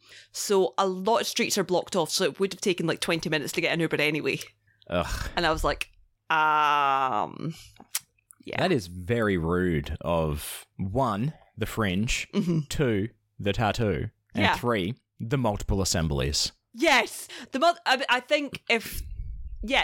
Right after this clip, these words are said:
Speaker 1: the fact that there's the assembly rooms on George Street and the assembly at George Square, I th-, that should be illegal. That should be fucking illegal.
Speaker 2: Oh, yeah, both on George's as well.
Speaker 1: Exactly,
Speaker 2: Ugh, that's,
Speaker 1: exactly.
Speaker 2: that's terrible. No,
Speaker 1: Um,
Speaker 2: not good.
Speaker 1: So I'm not, so,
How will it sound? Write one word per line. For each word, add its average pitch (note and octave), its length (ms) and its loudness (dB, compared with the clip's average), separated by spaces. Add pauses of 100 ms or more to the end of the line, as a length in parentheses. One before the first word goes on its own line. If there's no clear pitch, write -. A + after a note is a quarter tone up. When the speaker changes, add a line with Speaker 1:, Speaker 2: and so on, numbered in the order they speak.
(120)
Speaker 1:
the A3+ 60 -4
fact C4+ 320 2
that A#3+ 180 -4
there's A3 520 0 (360)
the B3 100 0
assembly A#3+ 440 2
rooms G#3+ 260 2
on G3 120 4
George G3 240 2
Street G3 240 2
and F3+ 280 -2 (200)
the G3 200 0
assembly F#3+ 520 0
at - 200 -4
George F#3 260 2
Square, - 200 -10
I A3+ 60 2
th-, - 180 -4
that A#3+ 160 4
should B3+ 120 -2
be B3 100 4
illegal. G#3 320 2 (280)
That G3 140 2
should G#3 100 -6
be G3+ 60 -4
fucking G3 360 -2
illegal. E3 220 2
Speaker 2:
Oh, D#3 100 6
yeah, D#3+ 160 2
both A#3 280 2
on F#3 140 4
George's D#3 480 2
as G#2+ 140 2
well. G#2+ 400 2
Speaker 1:
Exactly, A3+ 500 2
Speaker 2:
Ugh, - 140 -6 (100)
that's, - 160 0
Speaker 1:
exactly. D3 300 -2
Speaker 2:
that's A2+ 160 0
terrible. G2+ 520 0 (400)
No, E3+ 360 4
Speaker 1:
Um, E3 80 2
Speaker 2:
not - 180 2
good. E2 220 -2 (480)
Speaker 1:
So - 160 0
I'm G3 80 0
not, G3 220 0
so, - 180 -4